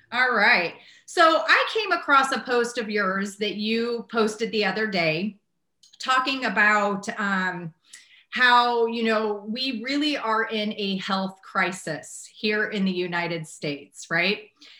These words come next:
There's two hundred and forty-two million Americans that are considered overweight. We've got a hundred and thirty million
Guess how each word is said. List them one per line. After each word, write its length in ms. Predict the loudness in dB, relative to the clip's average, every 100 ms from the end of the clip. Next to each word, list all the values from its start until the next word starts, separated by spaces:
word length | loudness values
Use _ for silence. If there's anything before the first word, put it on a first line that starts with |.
| _ 2
There's 320 | 4 4 0
two 200 | -2 -2
hundred 360 | 0 0 -2
and 120 | -4 -4
forty-two 640 | -4 -2 -4 -6 -6 -2
million 840 | 2 4 4 2 -2 -6 -6 -8 -4
Americans 960 | -2 0 2 0 0 -2 -2 -2 -6 -6
that 260 | -4 -2
are 140 | -2 -2
considered 720 | 0 -2 -2 -4 0 0 -2
overweight. 840 | -6 -6 -6 -8 -2 0 0 -2 -10 _ _ _ -4
We've 180 | -2 0
got 200 | 0 0
a 60 |
hundred 480 | 0 0 2 0 -2
and 220 | -2 -4
thirty 400 | -2 -2 -2 -2
million 500 | -2 -2 -2 -4 -6